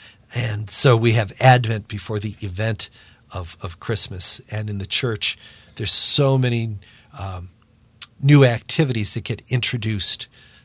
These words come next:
that we don't normally see during ordinary time. So I always look forward to Advent, and Christmas, of course, is such a, a beautiful time in the, in the church. So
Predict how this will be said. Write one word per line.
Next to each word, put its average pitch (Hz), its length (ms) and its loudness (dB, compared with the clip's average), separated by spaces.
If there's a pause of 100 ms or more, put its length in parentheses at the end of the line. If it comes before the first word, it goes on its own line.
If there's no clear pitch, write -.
that 104 100 -6
we 107 100 -6
don't 107 240 -4
normally 110 300 -4
see 110 280 -2
during 98 360 -6
ordinary 101 420 -6
time. 101 400 -12
So - 220 -2
I 110 120 2
always 123 280 4
look 107 100 -8
forward 113 300 -2
to 107 140 -8
Advent, 110 380 -6 (320)
and 110 120 -8
Christmas, 123 420 2
of - 100 -10
course, 104 360 -2
is 98 80 -4
such - 260 -2
a, 98 140 -6 (300)
a 104 60 -12
beautiful 107 480 -4
time 101 320 -6
in 95 120 -6
the, 98 160 -12
in 95 140 -8
the 92 60 -10
church. - 460 -10 (800)
So 127 360 8